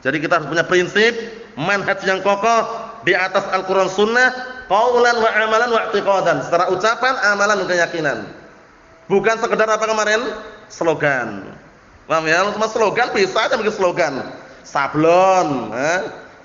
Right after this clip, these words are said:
Masker dikasih tulisan apa kemarin? Sablon R I I. Paham ya? Mobil belakangnya wong besar itu Roja T V.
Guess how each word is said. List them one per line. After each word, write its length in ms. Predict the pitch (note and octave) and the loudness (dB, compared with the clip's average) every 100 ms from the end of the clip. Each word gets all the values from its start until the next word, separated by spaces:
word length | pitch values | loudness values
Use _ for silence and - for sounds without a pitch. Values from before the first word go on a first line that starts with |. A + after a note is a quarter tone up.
| - - - - - - | -20 -20 -20 -20 -20 -6
Masker 800 | D#3+ F3+ - G3+ A3 A#3+ B3+ - | -2 -2 -2 0 2 2 0 0
dikasih 400 | E3+ F3+ F3+ G#3 | 0 0 0 2
tulisan 240 | G3+ G3+ | 2 2
apa 160 | G3+ G3+ | 2 2
kemarin? 340 | G#3 G3 G#3+ A#3+ A3+ - - - | 4 4 2 -2 -8 -12 -18 -12
Sablon 500 | - E3 D3+ F#3 D#3+ C#3+ | -2 -2 2 0 0 -2
R 140 | D#3 D#3 | -2 -2
I 80 | E3 | -4
I. 240 | D#3+ F#3+ G3 F3 C3+ G#2+ - - - - | 0 0 2 0 -2 -6 -14 -20 -20 -8
Paham 160 | B2+ D3+ | -4 0
ya? 160 | D#3 E3+ G#3+ - - - | 2 4 2 -4 -12 -12
Mobil 560 | D3+ F#3 F#3+ - A3 A#3 | 0 2 2 2 0 0
belakangnya 640 | E3+ F3 E3+ G3+ A3+ A3 | 0 0 2 2 2 0
wong 240 | F3 F#3+ D3+ | -2 -2 -4
besar 340 | C#3 F#3+ F#3+ F#3+ | -6 0 2 2
itu 240 | G3 A#3 - - - | 2 0 -2 -10 -2
Roja 380 | F3 E3+ E3 D#3+ | 0 2 0 0
T 160 | E3+ | -2
V. 100 | D3 | -2